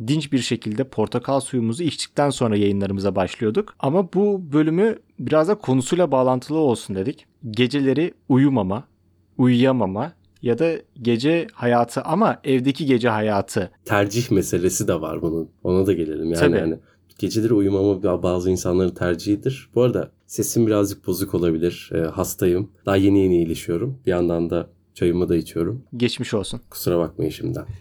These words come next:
Speaker 1: Senin Twitch yayıncısı kulaklığın, ışıkların, R G B'nle biz seni hastalığınla birlikte kabul ediyoruz.
Speaker 2: Lütfen bunlardan çok bahsetme. Ben de o ışıkları çok sevmiyorum ama ne yapayım ya, mikrofonu olan ucuz kulaklıklardan.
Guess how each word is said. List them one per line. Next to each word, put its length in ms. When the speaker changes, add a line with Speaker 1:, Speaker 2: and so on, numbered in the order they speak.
Speaker 1:
Senin 320
Twitch 380
yayıncısı 680
kulaklığın, 640
ışıkların, 560
R 160
G 240
B'nle 420
biz 140
seni 320
hastalığınla 520
birlikte 260
kabul 260
ediyoruz. 460
Speaker 2:
Lütfen 360
bunlardan 460
çok 240
bahsetme. 500
Ben 220
de 40
o 220
ışıkları 420
çok 180
sevmiyorum 500
ama 180
ne 100
yapayım 360
ya, 140
mikrofonu 520
olan 240
ucuz 280
kulaklıklardan. 760